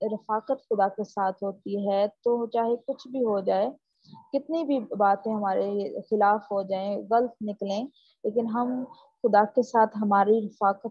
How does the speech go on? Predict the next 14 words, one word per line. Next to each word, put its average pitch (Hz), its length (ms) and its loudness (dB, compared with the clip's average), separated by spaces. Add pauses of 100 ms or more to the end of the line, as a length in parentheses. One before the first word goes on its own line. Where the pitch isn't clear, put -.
होना 208 220 0
बहुत 220 320 0
ज़रूरी 196 460 -6
है। - 180 -4 (640)
और 240 380 2
हम 226 300 0
देखते 220 300 4
हैं 247 100 -4
कि 269 80 0
उसने 254 220 -4
अपने 247 240 -4
भाइयों 214 400 -2
से 262 160 4
कहा 208 340 2